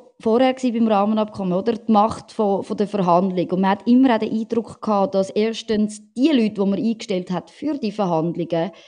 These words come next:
dass die eigentlich wirklich eine Position haben pro E U und der E U wollen den Gefallen zu tun und eher weniger dran gewesen sind, auch die Position von der, von der Schweiz zu vertreten.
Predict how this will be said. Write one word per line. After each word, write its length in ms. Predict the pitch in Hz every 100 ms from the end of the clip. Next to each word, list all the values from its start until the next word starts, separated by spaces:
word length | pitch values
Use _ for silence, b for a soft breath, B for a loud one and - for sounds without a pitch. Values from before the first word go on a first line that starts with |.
| B -
dass 140 | 196
die 160 | 226 190
eigentlich 560 | 175 196 208 190 185
wirklich 340 | 190 214 233 214
eine 100 | 214
Position 640 | 190 196 - 190 185 185
haben 160 | 180 175 _
pro 300 | - 190 240
E 240 | 247 247
U 180 | 254 277
und 360 | 285 208 208 - _ _ _ _
der 160 | 214 208
E 200 | 214 220
U 160 | 220 190
wollen 260 | 190 185
den 140 | 180 175
Gefallen 460 | - 165 190 277
zu 160 | - -
tun 260 | 254 254
und 300 | 240 202 185
eher 280 | 196 220 233
weniger 320 | 202 214 208 190
dran 260 | 190 190
gewesen 220 | 190 202 -
sind, 220 | 190 180
auch 300 | 160 160 175
die 300 | - - _
Position 580 | 196 196 202 190 170 175
von 100 | 156
der, 240 | 165 190 -
von 140 | -
der 80 | 160
Schweiz 420 | 156 208 254 -
zu 60 | -
vertreten. 720 | 262 - 226 226 - 254 247